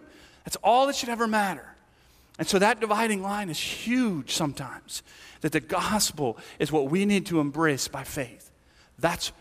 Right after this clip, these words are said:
the message that we're witnessing to the ends of the earth. That's the purpose of outreach, is the gospel. And you know what the shocking aspect of all of that is, before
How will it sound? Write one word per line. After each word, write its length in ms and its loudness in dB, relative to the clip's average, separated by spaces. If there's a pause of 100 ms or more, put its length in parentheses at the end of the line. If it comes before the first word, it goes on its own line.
(160)
the 80 0
message 560 -2 (240)
that 80 0
we're 160 2
witnessing 480 0 (320)
to 100 -2
the 160 0
ends 200 -4
of 80 -8
the 140 -6
earth. 260 -20 (400)
That's 420 0 (160)
the 80 -2
purpose 500 0 (360)
of 100 0
outreach, 600 -4 (340)
is 320 0 (240)
the 80 0
gospel. 440 -6 (800)
And 100 6
you 60 8
know 60 6
what 80 -2
the 80 0
shocking 500 4
aspect 580 2
of 160 4
all 240 6
of 100 0
that 200 4
is, 160 -4
before 340 2